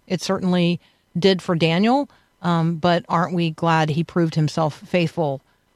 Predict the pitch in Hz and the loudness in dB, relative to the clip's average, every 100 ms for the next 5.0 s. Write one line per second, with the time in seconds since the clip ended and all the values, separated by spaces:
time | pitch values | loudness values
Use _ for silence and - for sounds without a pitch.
0 | _ - 156 143 143 147 - 156 147 - | _ -6 -4 -2 -2 -4 -2 -2 -2 -2
1 | 208 143 117 143 151 151 170 151 151 143 | -2 -2 -2 0 0 0 0 0 2 0
2 | 143 143 135 180 175 139 139 139 143 151 | 0 -2 0 0 0 -2 -2 -2 -4 -4
3 | 139 139 139 139 - 135 135 127 - _ | -4 -2 -6 -8 -10 -10 -8 -12 -18 _
4 | _ _ _ - 127 117 - 175 156 143 | _ _ _ -10 -8 -8 -12 -6 -4 -4